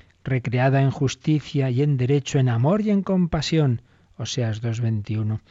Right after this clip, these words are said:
Aquella que se alejó para buscar la felicidad en los falsos, Dios se retornará, y ella responderá como en los días de su juventud, Oseas dos diecisiete,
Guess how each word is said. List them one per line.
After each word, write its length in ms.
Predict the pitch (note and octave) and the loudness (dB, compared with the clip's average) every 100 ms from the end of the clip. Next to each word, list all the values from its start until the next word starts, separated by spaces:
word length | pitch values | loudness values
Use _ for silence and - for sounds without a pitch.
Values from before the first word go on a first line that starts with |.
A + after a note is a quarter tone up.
| - _ | -20 _
Aquella 360 | - A#2 C3 C#3+ | -10 -4 0 0
que 100 | C3+ | 0
se 140 | - | 0
alejó 440 | C3+ B2 - C#3 B2 _ _ _ - | 2 2 0 -4 -4 _ _ _ -6
para 220 | C3 A#2+ | -2 0
buscar 420 | A#2+ - C3+ A#2+ | -2 -2 -4 -2
la 140 | B2+ | -2
felicidad 520 | - C3 A#2+ C3 B2 A#2+ | -2 -2 -2 -2 -2 -2
en 140 | B2+ A2 | -2 -2
los 160 | G#2 | -4
falsos, 520 | - D#3+ E3 - C#3 B2+ | -4 -2 -2 -4 -6 -4
Dios 180 | B2 - | -6 -2
se 160 | B2+ | -2
retornará, 1160 | A#2 A2 A#2+ B2 - B2 A#2 A#2+ A2+ A2+ A#2 - _ _ - _ _ _ - | -2 -2 -2 -2 -2 -4 -2 -2 -2 -2 -4 -6 _ _ -20 _ _ _ -4
y 120 | B2 | -2
ella 200 | E3+ F3 | 0 -2
responderá 800 | E3+ D3 - C3+ A2+ A2+ A2 - _ _ _ - | -4 -4 -2 -2 0 -2 -4 -8 _ _ _ -10
como 240 | A2+ G#2+ | -4 -2
en 160 | G2 F2+ | -4 -6
los 200 | G2 A2 | -8 -4
días 360 | C#3+ D3 B2 | -2 0 0
de 180 | C#3+ G3 | 0 0
su 220 | G3 G3 | 0 -4
juventud, 640 | - F#3 E3 D3+ C3 D3 B2 - _ - | -2 -2 0 0 0 -2 -2 -8 _ -10
Oseas 500 | A#2+ C3 A#2 G#2 - | -6 -4 -4 -6 -8
dos 280 | A#2+ A2 G#2 | -6 -6 -6
diecisiete, 800 | G#2 - G#2+ - G#2+ F2+ F#2+ | -8 -8 -10 -6 -6 -6 -10